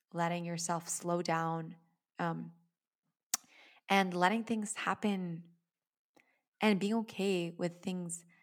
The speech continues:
happening slowly, because I think that I'm missing, and letting things, and letting, and being okay with things happening slowly, because you miss out when you rush so fast. There's this beauty in the process of seeing things come piece by piece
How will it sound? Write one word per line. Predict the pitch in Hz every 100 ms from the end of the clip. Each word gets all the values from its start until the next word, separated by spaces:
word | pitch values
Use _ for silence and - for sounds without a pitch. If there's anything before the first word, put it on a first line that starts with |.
| _ _
happening | - 202 196
slowly, | 180 185 196 185
because | 170 180 170
I | 175
think | 185 214 220 - -
that | 175
I'm | - 175
missing, | 180 - 190 180 - - _ _ _ -
and | 208
letting | 220 254 254 220
things, | 220 220 - - _ _
and | 208 208
letting, | 208 -
and | 214 202
being | 226
okay | 233 214
with | 208
things | 196 190
happening | 185 185 185
slowly, | 175 196 214 185 170
because | 170 - 180 175 - _ _ _ _ _ _ _ _ -
you | 220
miss | 233 285 -
out | 233 208
when | 196
you | 190
rush | 180 220
so | - 185
fast. | 175 170 170
There's | 202 196
this | 190
beauty | 170 180 226 233 220
in | 180
the |
process | 175 - 190 220 - 180 175 -
of | 175 175 170 - - _
seeing | - 220 208 208 208
things | 202 190 185 - -
come | 190 180 175
piece | - 202
by | - 180 170
piece | - 214 190 170 - -